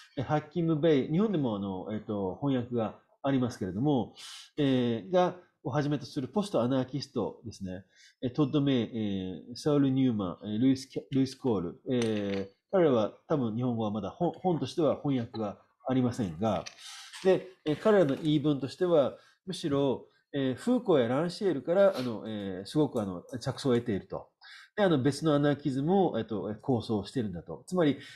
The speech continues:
えー、こういったポストアナーキスト、現代のポストアナーキストの立場によると、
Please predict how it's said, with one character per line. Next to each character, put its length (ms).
え 340
ー、 20
こ 100
う 40
い 20
っ 40
た 60
ポ 180
ス 60
ト 120
ア 40
ナ 120
ー 40
キ 100
ス 60
ト、 160
現 240
代 140
の 240
ポ 80
ス 40
ト 100
ア 40
ナ 100
ー 40
キ 100
ス 40
ト 80
の 80
立 220
場 100
に 100
よ 60
る 60
と、 300